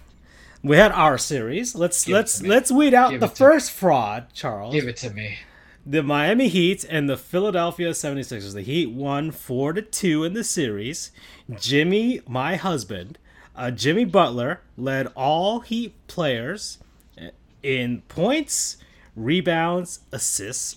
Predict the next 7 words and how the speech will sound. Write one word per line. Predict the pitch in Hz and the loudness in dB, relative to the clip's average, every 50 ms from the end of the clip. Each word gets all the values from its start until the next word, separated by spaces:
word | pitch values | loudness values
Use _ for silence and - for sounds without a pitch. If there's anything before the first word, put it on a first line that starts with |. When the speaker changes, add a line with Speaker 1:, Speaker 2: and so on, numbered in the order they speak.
| _ - | _ -8
Speaker 1:
and | 156 175 160 139 | -8 -8 -8 -8
blocks. | 117 117 104 87 82 101 120 - - - - - - - - - - - - - - - - - _ - - - | -10 -10 -10 -8 -8 -8 -10 -10 -8 -8 -8 -8 -10 -14 -18 -20 -20 -20 -20 -20 -20 -20 -20 -20 _ -20 -20 -20
So | - - 92 90 | -16 -14 -12 -10
he | 87 110 123 | -8 -8 -8
did | 104 107 98 85 82 | -8 -8 -10 -10 -10
very | 92 95 110 175 139 92 | -8 -8 -6 -6 -6 -8
good. | - - - - - - | -10 -16 -20 -20 -20 -20